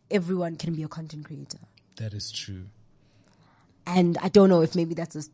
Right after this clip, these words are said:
Speaker 1: tough pill to swallow, but
Speaker 2: Mm.
Speaker 1: not everyone is as comfortable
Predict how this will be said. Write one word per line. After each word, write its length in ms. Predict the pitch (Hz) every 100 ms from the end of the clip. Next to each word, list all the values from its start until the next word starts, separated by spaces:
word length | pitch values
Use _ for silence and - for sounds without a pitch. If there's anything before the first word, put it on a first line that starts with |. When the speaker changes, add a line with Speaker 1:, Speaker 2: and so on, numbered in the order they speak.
| -
Speaker 1:
tough 300 | - 180 -
pill 200 | 175 156
to 120 | 156
swallow, 400 | - 170 170 196
but 200 | 220 190
Speaker 2:
Mm. 40 | - - - -
Speaker 1:
not 340 | 214 233 233 -
everyone 500 | 214 185 208 190 185
is 380 | - 170 160 - -
as 300 | 180 165 147
comfortable 960 | - - 185 - - 175 170 160 156